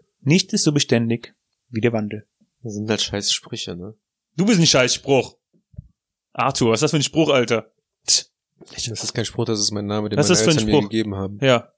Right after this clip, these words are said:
Speaker 1: Namen sind merkwürdig, ne?
Speaker 2: Haben wir schon mal darüber
Speaker 1: Ich
Speaker 2: gesprochen.
Speaker 1: weiß, hab ich schon mal gesagt. Es ist, es ändert aber nichts an der Tatsache, ne?
Speaker 2: Ich hab, also meine grö-, mein größtes Problem ist tatsächlich, dass ich, äh, sehr leicht melancholisch werde und,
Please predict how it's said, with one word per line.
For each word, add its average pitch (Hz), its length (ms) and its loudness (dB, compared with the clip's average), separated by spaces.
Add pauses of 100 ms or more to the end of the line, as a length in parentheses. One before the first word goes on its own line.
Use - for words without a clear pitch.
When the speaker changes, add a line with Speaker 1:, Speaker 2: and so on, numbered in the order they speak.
Speaker 1:
Namen 143 280 2
sind 127 300 -4
merkwürdig, 120 500 -2
ne? 131 200 -2 (380)
Speaker 2:
Haben 107 140 -2
wir 110 60 2
schon 117 160 -2
mal 104 60 -2
darüber 98 180 0
Speaker 1:
Ich 95 60 -4
Speaker 2:
gesprochen. 135 200 0
Speaker 1:
weiß, 120 140 2
hab 117 60 2
ich 120 80 -2
schon 135 120 0
mal 117 60 0
gesagt. 107 200 -2
Es 113 80 -8
ist, 123 200 -6
es 131 220 -4
ändert 156 340 2
aber 117 140 0
nichts 117 140 -4
an 120 80 0
der 113 60 -2
Tatsache, 127 400 -2
ne? 135 180 -4 (400)
Speaker 2:
Ich - 140 -2
hab, 127 160 2 (380)
also 113 160 -2
meine 120 200 4
grö-, 117 260 2
mein 120 140 0
größtes 135 340 -2
Problem 120 280 2
ist - 80 -2
tatsächlich, - 420 -2
dass - 180 0
ich, - 260 -4
äh, 104 140 0
sehr 107 160 4
leicht 107 200 0
melancholisch 104 560 0
werde 107 260 -4 (380)
und, 98 540 -2